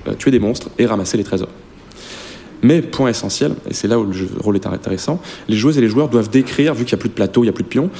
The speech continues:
euh, les joueuses et les joueurs doivent décrire verbalement les actions du personnage qu'ils incarnent. C'est une forme ludique qui repose sur l'imagination des participants et des participantes et sur leur aptitude à mettre en récit, euh, leurs actions. Donc Donjons et Dragons, et d'ailleurs la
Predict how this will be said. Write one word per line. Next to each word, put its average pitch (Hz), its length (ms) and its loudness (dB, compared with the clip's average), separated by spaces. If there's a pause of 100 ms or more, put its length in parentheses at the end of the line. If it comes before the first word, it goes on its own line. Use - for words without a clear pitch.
(360)
euh, 101 160 2
les 98 140 0
joueuses 135 240 0
et 120 40 2
les 107 80 2
joueurs 131 200 0
doivent 123 180 2
décrire 135 320 2
verbalement 123 640 2
les 127 220 2
actions 127 340 0
du 131 80 -2
personnage 107 380 0
qu'ils 110 180 -4
incarnent. 104 240 -4 (560)
C'est - 120 -8
une 113 60 -2
forme 113 200 2
ludique 117 220 0
qui - 100 -6
repose 147 240 -2
sur - 300 -2
l'imagination 117 840 0 (240)
des 101 160 0
participants - 480 -4
et - 20 -2
des 95 100 -2
participantes - 540 -8 (800)
et 156 80 4
sur 143 140 0
leur 113 100 2
aptitude - 460 -2
à 101 80 -4
mettre 127 240 0
en 113 60 4
récit, 104 360 0 (400)
euh, 95 160 0
leurs 110 240 2
actions. - 240 -6 (580)
Donc 117 220 4
Donjons 110 280 2
et - 20 2
Dragons, 104 360 2
et 98 100 0
d'ailleurs 98 280 2 (840)
la - 120 -6